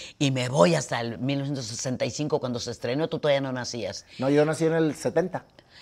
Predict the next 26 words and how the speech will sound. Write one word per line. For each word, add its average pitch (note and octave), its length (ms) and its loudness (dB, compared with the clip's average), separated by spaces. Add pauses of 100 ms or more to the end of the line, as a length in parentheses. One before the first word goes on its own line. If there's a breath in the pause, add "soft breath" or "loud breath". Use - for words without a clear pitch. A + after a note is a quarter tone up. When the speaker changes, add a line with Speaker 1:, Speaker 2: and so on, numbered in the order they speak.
Speaker 2:
O - 60 0
sea, C#3 120 2
Speaker 1:
No. C3+ 80 4
Speaker 2:
yo C#3 100 0
tengo D#3 160 4
cincuenta C3 400 -2
y A#2+ 40 2
un C3+ 120 -2
años, F3 160 -6
para G#2+ 200 -4
todos C3+ 200 -6
soy A#2 200 0
Speaker 1:
Pu-, A2 100 2
Speaker 2:
orgulloso, C3 360 0
Speaker 1:
va, C3+ 120 6
Speaker 2:
orgulloso. C3+ 220 6
Speaker 1:
va, A#2+ 60 10
ahí D#3 160 10
andamos, G3 460 8
ahí F3+ 140 8
andamos. D3+ 520 2
Speaker 2:
Oye, F3+ 140 10
nena, F#3+ 260 6
pero F#3+ 140 12
a F#3+ 40 12
ver, E3 200 10